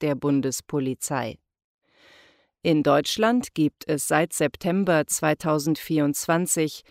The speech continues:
wieder Kontrollen an allen Landesgrenzen.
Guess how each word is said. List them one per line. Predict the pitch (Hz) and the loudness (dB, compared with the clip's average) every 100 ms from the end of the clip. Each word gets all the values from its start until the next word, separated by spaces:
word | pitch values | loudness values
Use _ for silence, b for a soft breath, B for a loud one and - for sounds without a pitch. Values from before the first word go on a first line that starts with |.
| b b - | b b 0
wieder | 180 170 170 165 | 2 4 2 2
Kontrollen | - 180 160 196 214 202 156 139 | 0 -2 2 4 4 4 2 0
an | - 147 139 - | 0 0 0 2
allen | 170 175 156 143 | 2 4 2 2
Landesgrenzen. | 160 185 165 147 - 156 139 127 147 135 | 2 2 0 -2 -2 0 0 -2 -4 -6